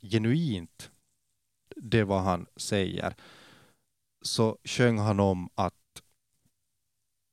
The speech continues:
världen inte riktigt så där, eh, vad ska vi säga, linjär och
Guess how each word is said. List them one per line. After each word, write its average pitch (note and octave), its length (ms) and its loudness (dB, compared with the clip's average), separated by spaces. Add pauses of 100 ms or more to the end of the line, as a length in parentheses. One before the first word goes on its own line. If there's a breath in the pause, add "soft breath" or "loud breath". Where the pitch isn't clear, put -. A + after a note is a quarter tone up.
världen G#2 420 6
inte G#2 280 -2
riktigt G#2 500 -2
så - 180 -4
där, F2+ 320 0 (680)
eh, F#2 380 -8
vad G#2+ 100 -2
ska - 120 -6
vi G2+ 60 -2
säga, F#2+ 320 0
linjär A2+ 920 2 (300)
och F#2+ 240 0